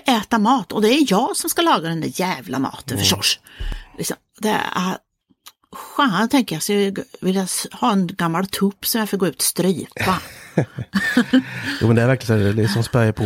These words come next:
Speaker 2: allting. Jag kan också känna igen det där med irritationen, att det kommer liksom, då, då blir liksom allt skit.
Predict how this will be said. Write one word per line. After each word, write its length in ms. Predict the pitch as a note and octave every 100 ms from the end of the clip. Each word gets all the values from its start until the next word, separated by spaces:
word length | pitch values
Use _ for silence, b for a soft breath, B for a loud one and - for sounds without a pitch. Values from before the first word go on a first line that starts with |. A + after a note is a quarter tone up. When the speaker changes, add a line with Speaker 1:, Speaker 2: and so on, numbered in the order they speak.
| G2
Speaker 2:
allting. 240 | G2 A#2
Jag 100 | A2
kan 100 | A#2+
också 120 | G#2 -
känna 220 | A#2+ G#2+
igen 100 | G2+
det 60 |
där 80 | G2+
med 120 | G#2 G2+
irritationen, 580 | A2 - - G2 G2+
att 80 | G#2
det 100 | -
kommer 320 | - G2 G2
liksom, 200 | G2+ G2+
då, 140 | G2 G2+
då 180 | A2+ G#2
blir 120 | A2
liksom 220 | G#2 G#2+
allt 340 | - C3 G#2+ -
skit. 420 | - - - -